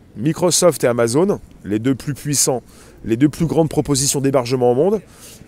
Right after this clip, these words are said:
Et Google pourrait aussi venir, euh, proposer ses services comme Oracle. Pour Google, euh, on verra. Pour Oracle aussi.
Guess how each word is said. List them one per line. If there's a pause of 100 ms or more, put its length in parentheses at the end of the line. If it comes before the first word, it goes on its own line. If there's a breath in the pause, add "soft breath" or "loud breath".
Et
Google
pourrait
aussi
venir,
euh, (160)
proposer
ses
services (380 soft breath)
comme
Oracle. (600 loud breath)
Pour
Google,
euh, (400)
on
verra. (640 loud breath)
Pour
Oracle
aussi.